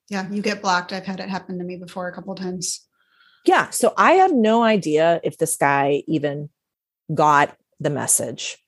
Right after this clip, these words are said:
Speaker 2: Um, so that was early October I sent it. It's now, you know, towards the end of November. Uh, I am on the online dating sites, uh,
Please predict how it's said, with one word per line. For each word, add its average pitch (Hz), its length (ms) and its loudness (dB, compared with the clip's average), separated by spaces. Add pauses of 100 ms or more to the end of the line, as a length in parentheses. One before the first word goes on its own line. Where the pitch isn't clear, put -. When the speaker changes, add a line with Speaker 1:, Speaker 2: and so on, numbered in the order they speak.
(380)
Speaker 2:
Um, 143 600 0
so 240 140 4
that 240 120 6
was 269 140 4
early 226 240 6
October 190 440 0
I 160 120 4
sent 143 240 -4
it. 147 140 -2
It's 202 200 0
now, 196 500 2 (180)
you 180 100 0
know, 160 180 0
towards 160 400 0
the 151 340 2
end 160 200 2
of 151 300 0 (920)
November. 180 720 4 (220)
Uh, 175 320 4
I 214 140 4
am 233 280 4 (120)
on 190 180 2
the 226 80 0
online 202 380 0
dating 165 320 2
sites, - 640 -2
uh, 156 420 4